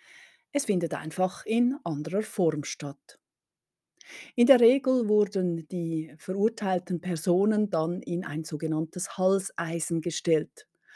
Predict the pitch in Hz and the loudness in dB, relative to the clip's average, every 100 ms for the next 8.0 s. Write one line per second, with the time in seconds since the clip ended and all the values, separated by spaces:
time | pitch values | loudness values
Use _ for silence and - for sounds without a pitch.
0 | - - 214 254 - 220 214 226 214 220 | -20 0 4 4 6 4 4 -2 -6 -2
1 | 208 208 208 202 190 208 214 170 170 156 | -2 -2 -2 -2 -2 -4 -6 -6 -6 -6
2 | 165 202 202 - 147 - 185 - 185 175 | -4 -4 -4 -4 -4 -4 -6 0 4 4
3 | 147 151 - _ _ _ _ - 156 156 | 2 -4 -12 _ _ _ _ -6 0 4
4 | - 240 254 233 202 202 190 - 170 147 | 8 8 8 0 2 0 -2 0 2 2
5 | 151 160 - 175 208 196 185 160 160 156 | 2 0 2 4 4 2 -2 -2 -4 -4
6 | 165 156 147 165 - _ _ _ - - | -4 -2 -4 -6 -14 _ _ _ -18 -18
7 | - - 240 - 214 196 247 - 190 | -4 2 2 4 4 4 0 -2 -2